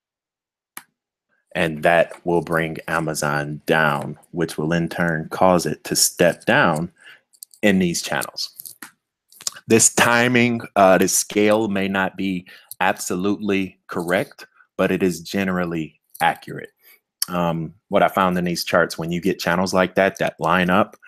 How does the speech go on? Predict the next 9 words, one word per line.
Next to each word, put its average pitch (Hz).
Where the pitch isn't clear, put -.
um, 82
then 90
it's 85
hard, 87
it's, -
it's -
really 85
hard, 80
uh, -